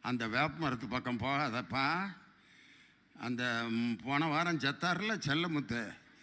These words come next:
அவர் செல்லமுத்து அப்படின்ட்டு அவன், 'ஆமாம்மா மேல உட்காந்துருக்கேன், நீ கீழேல உட்காந்துருக்கான்னு சொன்ன, மரத்து மேல உட்காந்துருக்காமா' அப்படின்ட்டு அவன் பயந்துட்டே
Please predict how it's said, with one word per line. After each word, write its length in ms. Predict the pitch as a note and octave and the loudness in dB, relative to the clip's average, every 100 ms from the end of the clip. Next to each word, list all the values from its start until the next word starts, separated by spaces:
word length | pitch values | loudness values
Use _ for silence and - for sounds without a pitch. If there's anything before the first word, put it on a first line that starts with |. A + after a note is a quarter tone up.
| - - - | -20 -20 -10
அவர் 340 | B2+ C3+ C3+ C3+ - - | -2 0 0 -4 -8 0
செல்லமுத்து 960 | A#3 A#3+ C#4+ D4 D4 D4 D4 C4+ B3+ F#3 - - - - | 8 10 12 10 8 8 10 12 12 10 6 0 -6 -2
அப்படின்ட்டு 340 | E3+ F#3+ A3 A3+ | 2 2 4 6
அவன், 320 | E3 F3+ - - - - | 6 4 0 -6 -14 -6
'ஆமாம்மா 680 | D#3 D#3 A3 G3+ E3+ C#3 C#3+ | 0 2 2 0 2 4 4
மேல 260 | D#3+ D#3 G#3 | 4 4 4
உட்காந்துருக்கேன், 1120 | G#3+ C#3 G3+ E3 E3+ C#3 B2+ B2+ B2 - G#2+ - - - | 2 2 2 4 4 4 6 4 4 -2 -10 -12 -18 -4
நீ 160 | D3+ | 2
கீழேல 540 | F#3 E3+ G#3 A#3 A#3 A#3 A3+ | 2 2 4 6 6 6 2
உட்காந்துருக்கான்னு 600 | F3 G#3 G#3 F#3 G3 F#3 | 0 2 2 4 4 4
சொன்ன, 400 | F#3+ F3+ G3 C#3+ | 0 0 2 2
மரத்து 400 | D3+ E3+ A3 A#3+ | 2 0 0 2
மேல 340 | A#3+ B3+ B3 | 4 4 2
உட்காந்துருக்காமா' 920 | F3+ G3+ E3 F3 E3 D#3 C#3 C3+ C3+ - - - - | 4 4 6 4 6 6 6 4 2 -2 -16 -20 -2
அப்படின்ட்டு 420 | B2 C#3+ D#3+ F3+ | 0 4 2 2
அவன் 340 | F3 D3+ C3+ - | 0 0 -2 0
பயந்துட்டே 1080 | C3+ E3+ F3 F3 D#3+ C3 C#3+ D3 D#3 E3+ | 4 4 2 0 2 2 2 2 2 0